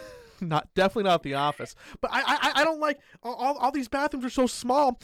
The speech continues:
that, like, you close the door and you can barely, like, turn around because there's, like, less than six inches between the, the, the, the front lip of the toilet and the door. Why?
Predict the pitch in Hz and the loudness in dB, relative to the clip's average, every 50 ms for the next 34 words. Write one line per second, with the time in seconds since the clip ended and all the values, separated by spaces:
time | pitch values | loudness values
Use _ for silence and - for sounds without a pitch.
0 | - - - 247 247 233 208 - _ 214 233 - - - - 247 240 240 247 262 | -14 -12 -6 -2 -2 -2 -4 -6 _ -10 -10 -10 -12 -14 -12 -4 0 0 0 0
1 | 277 247 - - 214 165 - 220 240 285 262 233 214 214 220 - 233 208 185 - | 0 -4 -6 -8 -10 -2 0 2 2 4 4 2 2 0 -2 -4 -4 -6 -2 0
2 | 233 233 233 233 226 220 214 202 - - - - 240 226 208 190 220 247 269 254 | 0 0 0 0 -2 -2 -4 -4 -6 -8 -8 -8 -8 -8 -8 -8 -8 -8 -6 -6
3 | 233 226 220 - - _ _ 240 226 254 247 202 - 269 240 208 240 262 240 - | -8 -8 -10 -14 -20 _ _ -14 -12 -10 -10 -10 -12 -14 -14 -10 -8 -8 -8 -8
4 | - - _ 226 254 262 254 - 254 240 - - - 233 - - 294 285 - 269 | -10 -14 _ -2 -2 -2 0 -2 -6 -8 -4 -6 -6 -6 -6 -8 -8 -6 -6 -8
5 | - - 262 233 - - 277 262 240 240 240 - _ _ _ _ _ _ - 233 | -8 -8 -12 -12 -12 -14 -16 -14 -12 -12 -14 -14 _ _ _ _ _ _ -10 -10
6 | 226 226 _ 226 220 208 240 240 233 220 214 226 233 233 _ _ 277 254 240 240 | -10 -10 _ -20 -18 -12 -10 -8 -8 -8 -10 -12 -14 -14 _ _ -4 -2 -2 -4
7 | 233 254 233 - 240 208 233 - - - 330 370 320 247 247 285 - _ - - | -4 -4 0 0 0 0 0 -4 -4 -4 -4 -2 0 0 -2 -2 -4 _ -20 -20
8 | - _ 269 277 269 285 285 - - 359 381 415 466 453 330 254 233 - - _ | -10 _ -4 -4 -2 -4 -6 -4 -2 2 4 6 6 6 4 2 -2 -8 -16 _
9 | _ _ - - - - - _ _ - - 285 330 480 523 508 480 415 370 | _ _ -20 -20 -20 -20 -20 _ _ -6 0 2 2 2 2 2 0 0 -2